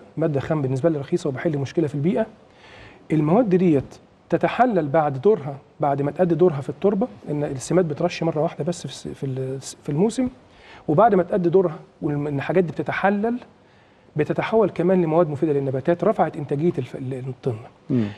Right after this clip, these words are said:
Speaker 1: مش بس كده، احنا قابلنا مشكله، احنا عايزين نكمل، احنا عايزين نحل
Speaker 2: خلينا
Speaker 1: مشكله
Speaker 2: نقف هنا
Speaker 1: بجد.
Speaker 2: دقيقه واحده بس.
Speaker 1: اتفضل.
Speaker 2: إيه، عشان، إيه، معانا ناس، إيه، شهود على كل اللي حضراتكم بتعملوه. هرجع تاني لاسراء واقول لها،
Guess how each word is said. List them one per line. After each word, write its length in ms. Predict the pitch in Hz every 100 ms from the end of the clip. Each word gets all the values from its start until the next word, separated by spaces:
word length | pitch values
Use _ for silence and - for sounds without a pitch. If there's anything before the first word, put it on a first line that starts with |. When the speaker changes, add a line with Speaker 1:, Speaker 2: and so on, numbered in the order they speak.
| - -
Speaker 1:
مش 140 | 147
بس 280 | 156 - -
كده، 260 | 151 120 - - _ -
احنا 160 | 170
قابلنا 300 | 143 233 233
مشكله، 360 | 151 - 165 123 -
احنا 160 | - 143
عايزين 240 | 147 214
نكمل، 360 | 190 196 196 170
احنا 120 | - 156
عايزين 160 | 165
نحل 180 | 190 -
Speaker 2:
خلينا 120 | 190 151
Speaker 1:
مشكله 120 | 151 180
Speaker 2:
نقف 140 | 156 175
هنا 60 | 156
Speaker 1:
بجد. 60 |
Speaker 2:
دقيقه 120 | 143 139
واحده 200 | 123 123
بس. 100 | 110
Speaker 1:
اتفضل. 140 | 135 - - -
Speaker 2:
إيه، 200 | 147 147
عشان، 420 | 120 127 190 185 139
إيه، 160 | 139 135
معانا 340 | 143 135 185 175
ناس، 500 | 185 190 - - -
إيه، 300 | 135 131 110
شهود 480 | 117 - 156 208 175
على 240 | 139 151
كل 280 | 143 190 190
اللي 180 | 156 143
حضراتكم 480 | 117 151 170 - 139
بتعملوه. 420 | 127 127 127 117 - 151 - -
هرجع 340 | 170 190 165
تاني 260 | 143 190 185
لاسراء 440 | 143 143 175 147
واقول 220 | 147 139
لها، 120 | 127